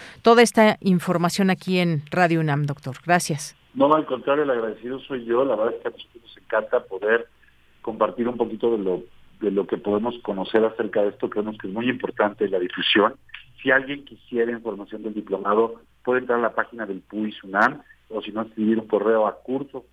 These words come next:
Speaker 2: punto puis arroba unam punto m x para toda la información del diplomado. Empezamos la próxima semana, veintiséis de
Speaker 1: Ujú.
Speaker 2: marzo, ya tenemos la fecha muy encima, pero también los invitamos, y que alguien se interesara por algo aquí en la clínica,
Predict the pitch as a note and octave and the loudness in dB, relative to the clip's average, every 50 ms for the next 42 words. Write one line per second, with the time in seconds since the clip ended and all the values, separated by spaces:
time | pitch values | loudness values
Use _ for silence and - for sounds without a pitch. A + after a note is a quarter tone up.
0 | _ - B2+ B2+ B2+ _ - B2+ B2 B2 _ _ _ _ _ _ - C3+ C3 B2+ | _ -14 -14 -14 -10 _ -6 -6 -6 -8 _ _ _ _ _ _ -2 0 2 2
1 | B2+ B2+ B2+ - _ _ _ _ _ _ _ - - G#2+ A2+ A2+ A2+ G#2+ G#2+ G#2+ | 2 0 -2 -4 _ _ _ _ _ _ _ -4 -2 0 2 4 2 2 0 -2
2 | - G#2+ A2 A2 - - A2+ A2 G#2+ - A#2 A2+ G#2+ G2 F2+ F#2+ G2+ - - C#3+ | -4 -4 -4 -4 -6 -12 -20 -20 -14 -10 -10 -10 -8 -8 -10 -12 -12 -12 -14 -16
3 | D3 C#3+ _ _ _ _ _ _ _ _ - F#2+ F#2 F#2 - - A2+ A2+ A2 G#2+ | -16 -16 _ _ _ _ _ _ _ _ -8 -6 -6 -4 0 2 2 2 2 -2
4 | G#2 G2 - - F#2 F2+ - G#2+ G#2 G2+ G2 G2 - G#2 G2 G#2+ A#2 B2 B2 B2+ | -6 -12 -14 -18 -18 -18 -18 -18 -18 -16 -16 -14 -12 -8 -4 -2 0 0 -2 -4
5 | - - - A#2 A#2 B2 A2+ G#2+ - G#2+ G#2 - - A2+ G#2+ - _ - - - | -6 -8 -6 -6 -6 -4 -6 -6 -4 -6 -8 -8 -10 -18 -18 -18 _ -18 -18 -18
6 | - F4+ _ _ _ _ _ _ _ - G2 F#2 - E2 E2 G2 G2 F#2+ G#2 G2 | -18 -20 _ _ _ _ _ _ _ -14 -14 -12 -8 -8 -6 -4 -2 -2 -2 -2
7 | G2 G2+ - - G#2 G2+ - - G2+ F#2+ F#2+ G2 - _ _ _ _ _ _ _ | -2 -4 -2 -2 -2 -2 -2 -4 -14 -16 -18 -20 -20 _ _ _ _ _ _ _
8 | _ _ - G2+ F#2 - A2+ G#2 - A2 - A2+ A2+ A2+ A#2 A#2 - - A#2+ A#2 | _ _ -2 0 0 0 -2 -4 -4 -4 -2 -2 -2 -2 -2 -2 -4 -4 0 2
9 | B2+ C#3+ C#3+ - - _ _ _ _ - A2 G2+ - - G#2 G#2+ A2 A2 A2+ - | 2 2 2 0 -10 _ _ _ _ -2 -2 -2 0 -2 -2 -2 -2 -6 -6 -8
10 | - G#2+ A2 - - C#3 C3+ C3+ - A2+ - - B2+ B2+ B2+ B2+ C#3 C#3 C#3+ C#3+ | -8 -12 -4 0 0 0 0 -2 -10 -14 -6 -4 -2 -2 -2 0 -2 -4 -4 -6
11 | - _ _ _ _ _ _ _ - B2 A2+ A2 - - A2 G#2+ G#2+ G#2+ - A#2+ | -12 _ _ _ _ _ _ _ 0 0 0 -2 -2 -2 0 0 0 0 2 2
12 | A2+ A2+ A#2+ A#2 - G2+ G#2 G#2 G#2 G#2 G#2 G2+ - - A2 G#2+ G#2+ - - B2+ | 4 4 2 0 -2 -4 -4 -4 -2 -4 -6 -12 -12 -12 -8 -8 -8 -8 -10 -14
13 | B2 B2 A2+ - C3+ C3+ | -12 -10 -4 0 0 0